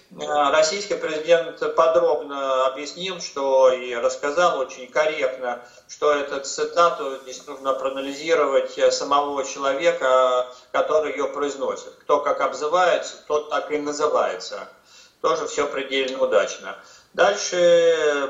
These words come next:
подробное объяснение и рассказ вежливый о том, что Соединенные Штаты, ее история очень неоднозначная история, там тоже много совершалось, не то что тоже, просто совершалось много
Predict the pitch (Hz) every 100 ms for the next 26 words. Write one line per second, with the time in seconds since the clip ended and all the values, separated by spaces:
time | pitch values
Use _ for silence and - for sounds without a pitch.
0 | - 147 147 156 160 - 151 143 143 139
1 | 143 143 143 143 151 147 143 139 135 131
2 | 131 127 123 120 135 135 - 143 131 -
3 | 139 143 127 127 123 120 127 131 127 -
4 | - 127 123 120 - 123 127 123 120 117
5 | 131 123 - 117 117 123 127 127 127 -
6 | 135 117 113 117 - 120 113 120 120 127
7 | - 123 - 117 113 110 - - _ 135
8 | - 175 190 180 143 131 127 131 143 123
9 | 123 - 135 127 117 - 120 - - 123
10 | 113 104 127 127 - 123 123 131 113 -
11 | 135 127 117 127 127 - 131 120 - 120
12 | 117 117